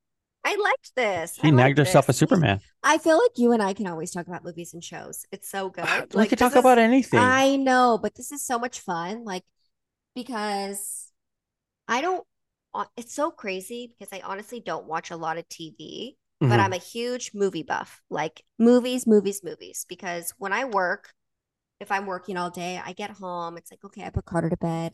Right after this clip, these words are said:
Speaker 1: I'm gonna lay in bed and watch a movie."
Speaker 2: Mm, yeah.
Speaker 1: And I'm always searching, like,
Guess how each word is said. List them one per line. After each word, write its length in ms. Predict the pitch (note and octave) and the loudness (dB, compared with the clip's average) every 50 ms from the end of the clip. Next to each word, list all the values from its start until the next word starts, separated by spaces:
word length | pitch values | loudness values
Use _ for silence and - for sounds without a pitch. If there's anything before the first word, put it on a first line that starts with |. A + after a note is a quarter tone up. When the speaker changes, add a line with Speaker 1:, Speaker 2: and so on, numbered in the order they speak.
| _ | _
Speaker 1:
I'm 80 | - F#3 | -6 -6
gonna 140 | F3+ F#3 G3 | -4 -4 -4
lay 400 | G3 F#3+ F3+ F3 F3+ F3+ F3+ - - | -4 -2 -2 -2 -2 -2 -4 -4 -4
in 120 | F#3+ F3+ | -4 -4
bed 160 | E3 E3+ E3+ F3 | -2 0 0 2
and 80 | F3 E3 | 2 0
watch 180 | D#3+ E3+ - F3+ | 0 -2 -2 -4
a 40 | |
movie." 320 | D#3+ D3 - - - - - _ _ _ _ _ _ _ _ _ _ _ - | -4 -4 -6 -12 -14 -16 -20 _ _ _ _ _ _ _ _ _ _ _ -6
Speaker 2:
Mm, 100 | D3+ - C#3+ | -4 2 4
yeah. 280 | C#3 A#2+ A#2 A2 A#2 - _ _ | 4 4 4 2 -2 -8 _ _
Speaker 1:
And 140 | - A3 A3+ | -2 0 0
I'm 120 | A3 A3 - | 0 0 0
always 400 | - G#3+ A3+ A3+ A#3 B3 B3 - | 2 2 4 4 4 2 2 -2
searching, 500 | - G#3+ G3 G3 - - G3 F#3+ F3+ F3+ | -4 -4 -4 -4 -4 -6 -8 -8 -8 -8
like, 260 | F3 D#3+ E3+ - | -10 -12 -12 -16